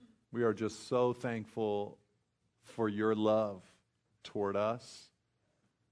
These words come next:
your kindness toward us, your compassion toward us. And, Lord, any religious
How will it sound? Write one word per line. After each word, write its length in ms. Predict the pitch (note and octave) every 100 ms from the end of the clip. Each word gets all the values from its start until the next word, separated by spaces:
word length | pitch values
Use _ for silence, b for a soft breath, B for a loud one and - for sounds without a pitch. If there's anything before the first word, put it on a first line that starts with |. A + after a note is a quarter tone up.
| _
your 120 | - F#2+
kindness 1000 | - - A#2 A#2+ A#2+ A#2 - - - _ _ -
toward 320 | B2 A2 G#2
us, 340 | A2 A#2+ -
your 100 | F#2+
compassion 920 | - G2+ - - G#2+ - A#2+ A2 A2 G#2 b b b _
toward 340 | - A#2+ A2 G2
us. 520 | G2+ A2+ - - - _ _ _ _ _ _ _ _ -
And, 720 | G#2 G#2 G#2 G2+ G2 G2+ G2+ - _ _ _ _ _ _
Lord, 240 | B2 B2+ A#2+
any 560 | B2+ C3 B2 A#2 B2 - _ _ _ _ _ A2+ A2
religious 680 | A2 A2 A#2 A#2+ A2 -